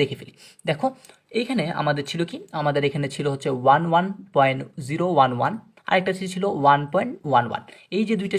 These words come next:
শূন্য ছিল, এই দুইটা শূন্য আমি এক্সট্রা লাগিয়েছি। কারণ কি? আমার হিসাব ফ্রেশ সুবিধার জন্য আমি কি বলছিলাম?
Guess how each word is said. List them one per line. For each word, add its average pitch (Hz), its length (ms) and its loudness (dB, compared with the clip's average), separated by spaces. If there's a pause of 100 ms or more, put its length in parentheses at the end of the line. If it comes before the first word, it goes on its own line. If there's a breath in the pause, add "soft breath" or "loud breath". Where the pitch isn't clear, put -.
শূন্য 185 160 -2 (100)
ছিল, 180 100 -6 (160)
এই 143 100 -2
দুইটা 135 200 -10
শূন্য 143 200 -10
আমি 135 80 -10 (140)
এক্সট্রা - 320 -8 (120)
লাগিয়েছি। 120 480 -2 (320 loud breath)
কারণ 139 300 0
কি? 226 80 -6 (280 loud breath)
আমার 135 140 -4 (100)
হিসাব 220 340 -2
ফ্রেশ 185 240 -4
সুবিধার 131 380 -2
জন্য 127 140 -4 (360 loud breath)
আমি 139 160 -2
কি 151 140 -8
বলছিলাম? 156 280 -2